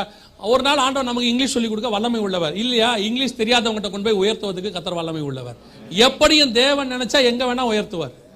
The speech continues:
எப்படி வேணாலும் கொண்டு வருவார். நம்ம கிட்ட என்ன இருக்கோ அதை, அதை நம்ம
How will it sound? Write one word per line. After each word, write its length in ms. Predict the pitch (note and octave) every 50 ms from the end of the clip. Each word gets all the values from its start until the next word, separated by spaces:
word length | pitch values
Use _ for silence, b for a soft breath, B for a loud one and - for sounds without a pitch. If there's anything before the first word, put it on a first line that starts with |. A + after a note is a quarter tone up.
| - - - - -
எப்படி 280 | D#3+ F#3 G3 A#3 C#4+ D4
வேணாலும் 340 | C#4 B3 A#3 C4+ D4 - B3
கொண்டு 140 | B3+ C4 C#4
வருவார். 360 | C4 A#3 G3+ E3+ D3+ B2+ - - - F3+
நம்ம 200 | F#3 G3 G#3 G#3
கிட்ட 200 | A3 A#3 C#4+ E4+
என்ன 420 | D4 B3 B3+ C#4+ E4 F4+ F#4 F4+
இருக்கோ 320 | D#4+ C#4+ C#4+ D4+ B3+ E4+ D#4
அதை, 120 | C#4 B3+ A3+ B3 B3
அதை 240 | A#3 G#3 A3+ A#3+ A#3+
நம்ம 180 | A#3 G#3+ G3+